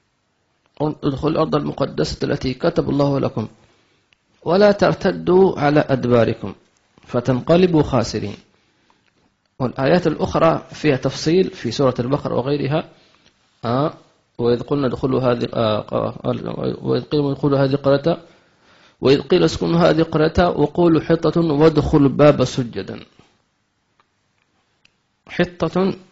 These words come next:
أي حط عنا خطايانا، يعني ادعو الله أن يسامحنا. حطة يعني حط عنا خطايانا، فالله قال: "نغفر لكم خطاياكم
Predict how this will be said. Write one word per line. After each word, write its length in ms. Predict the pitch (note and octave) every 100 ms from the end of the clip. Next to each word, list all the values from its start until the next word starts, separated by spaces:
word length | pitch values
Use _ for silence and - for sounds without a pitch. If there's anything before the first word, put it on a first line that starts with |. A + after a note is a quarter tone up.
| _ C#3+
أي 120 | C3
حط 340 | - E3 -
عنا 340 | A#2 D#3+ F3 E3
خطايانا، 800 | D3 D3+ C#3+ C3 B2+ A#2+ G#2 -
يعني 320 | B2 C3+ -
ادعو 180 | D#3 C#3+
الله 220 | C#3+ -
أن 100 | D3
يسامحنا. 560 | C#3 B2 A#2+ A#2 A2+ - _ _ _ _ _ _ _ _ _ _ _ _
حطة 680 | - F3 F3+ C#3+ A#2 B2+ G#2+ - _ _ _ _ _ _ _ _ -
يعني 220 | A#2 B2+
حط 340 | - F3 -
عنا 400 | D3 C#3 D#3+ G3
خطايانا، 580 | F#3+ D3+ C#3+ B2 A#2 A2 - _ _ _
فالله 420 | - E3+ F#3 D#3+
قال: 220 | E3+ F#3 - _ _ _ G3+
"نغفر 360 | E3 F#3+ -
لكم 280 | G3 G3+ G3+
خطاياكم 600 | F3+ E3+ E3+ D#3 C#3+ -